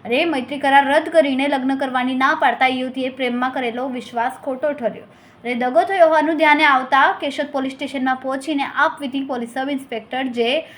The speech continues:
જે આર વાઝા અને પોલીસ કોન્સ્ટેબલ અમરાભાઈ હામાભાઈ જુજિયા સમક્ષ રજૂ કરતા નિવેદન નોંધીને ભારતીય ન્યાય સંહિતાની કલમ મુજબ ગુનો નોંધીને દુષ્કર્મ આચરનાર પુનિત દેસાભાઈ બાબરિયાને ઝડપી પાડવા ટેકનિકલ સોર્સિસનો ઉપયોગ કરીને ચક્રો ગતિમાન કરવામાં આવ્યા.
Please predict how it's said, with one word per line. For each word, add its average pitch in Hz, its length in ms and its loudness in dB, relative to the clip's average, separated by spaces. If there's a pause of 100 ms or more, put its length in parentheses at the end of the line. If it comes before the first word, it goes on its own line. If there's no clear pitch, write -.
(240)
જે 269 200 4
આર 370 240 6
વાઝા 311 340 6
અને 277 200 2
પોલીસ 269 360 -4
કોન્સ્ટેબલ 247 640 0 (100)
અમરાભાઈ 247 560 2
હામાભાઈ 294 500 4
જુજિયા 269 380 0
સમક્ષ 285 460 -4 (380)
રજૂ 269 260 4
કરતા 381 320 4
નિવેદન 339 440 4
નોંધીને 311 600 4
ભારતીય 262 540 2
ન્યાય 285 240 4
સંહિતાની 277 440 0
કલમ 262 340 4
મુજબ 247 420 0
ગુનો 247 220 0
નોંધીને 247 600 0
દુષ્કર્મ 247 520 -2
આચરનાર 233 600 0
પુનિત 240 280 -6
દેસાભાઈ 226 460 -2
બાબરિયાને 220 640 0
ઝડપી 220 280 -6
પાડવા 214 340 -2
ટેકનિકલ 226 500 -6
સોર્સિસનો 233 640 -6
ઉપયોગ 302 240 -2
કરીને 262 360 -4
ચક્રો 247 300 -8
ગતિમાન 233 480 -4
કરવામાં 240 580 -10
આવ્યા. - 260 -20